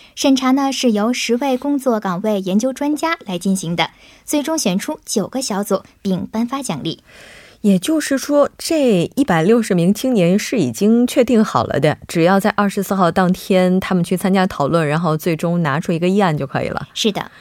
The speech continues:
Speaker 2: 那对于我们普通人来讲的话，是不是根据他们的议案也能够发表一下自己的意见呢？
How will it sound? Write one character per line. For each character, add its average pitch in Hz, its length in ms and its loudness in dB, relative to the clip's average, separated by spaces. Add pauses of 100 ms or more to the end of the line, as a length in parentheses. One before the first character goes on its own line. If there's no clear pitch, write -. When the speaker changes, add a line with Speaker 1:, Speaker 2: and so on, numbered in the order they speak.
(160)
Speaker 2:
那 302 80 -4
对 330 140 2
于 - 20 0
我 262 160 4
们 254 80 2
普 156 160 -4
通 240 180 0
人 214 80 2
来 185 140 0
讲 135 220 -2
的 160 80 -2
话， 175 120 0
是 202 140 -6
不 196 60 -4
是 196 120 2
根 233 200 2
据 220 120 -2
他 226 200 -2
们 240 80 2
的 190 80 4
议 208 120 0
案 196 160 0
也 139 120 -4
能 160 120 -2
够 220 120 0
发 226 260 -4
表 - 160 -4
一 160 60 -8
下 202 160 -2
自 226 120 -4
己 185 80 -2
的 151 60 -8
意 202 180 -2
见 - 280 -8
呢？ - 100 -8